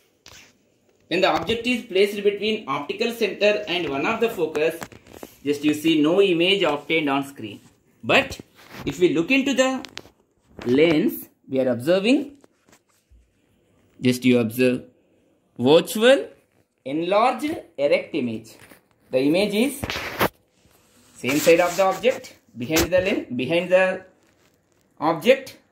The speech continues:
and the nature is erect, that is straight, and enlarged compared to size of the object. Image size is very, very large. Erect image,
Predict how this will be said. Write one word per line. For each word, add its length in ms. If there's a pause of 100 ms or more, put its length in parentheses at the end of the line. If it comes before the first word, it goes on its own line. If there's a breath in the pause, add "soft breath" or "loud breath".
(600)
and 420 (260)
the 120
nature 320
is 360 (1900)
erect, 460 (560)
that 140
is 180
straight, 480 (800)
and 280
enlarged 920
compared 400
to 80
size 220
of 160
the 60
object. 440
Image 260
size 180
is 140
very, 220
very 180
large. 380 (1000)
Erect 280
image, 420